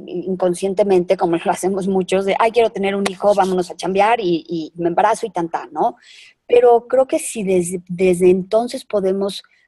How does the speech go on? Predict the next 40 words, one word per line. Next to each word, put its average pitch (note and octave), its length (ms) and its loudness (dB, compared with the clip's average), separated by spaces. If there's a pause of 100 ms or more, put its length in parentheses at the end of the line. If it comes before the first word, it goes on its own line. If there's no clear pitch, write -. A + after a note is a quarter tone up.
(120)
ponderar G3+ 440 2
y G#3+ 60 -2
decir, G#3 380 -4
"¿Por A3 180 -8
qué C4 120 -10
quiero C4 220 -4
tener F#3+ 280 -6
un F3+ 100 0
hijo? E3+ 220 -6 (600)
¿Por G3 220 -4
qué B3 140 0
en B3+ 100 -4
esta C4+ 220 -6
etapa G3+ 580 -4
de F#3 80 -2
mi F3 140 -2
vida E3+ 420 -6 (460)
estoy F#3+ 320 -4
queriendo G3 560 -4
tener E3 280 -6
un D#3 120 -12
hijo? - 320 -20 (680)
Cuando G3+ 380 2
tengo A#3+ 320 -4
un A#3+ 140 -4
hijo, F#3 500 -2 (380)
¿qué G#3 120 2
pretendo G3+ 800 -2
darle? F3 480 -6 (720)
¿Cómo G3+ 300 2
voy G3 280 2
a, F#3 140 2
a, - 480 -8
a, E3+ 340 -8
a E3 140 -6
darle F3+ 300 0
lo F#3 100 0
mejor F3+ 460 -2
de F3 100 -6
mí? D#3+ 260 -8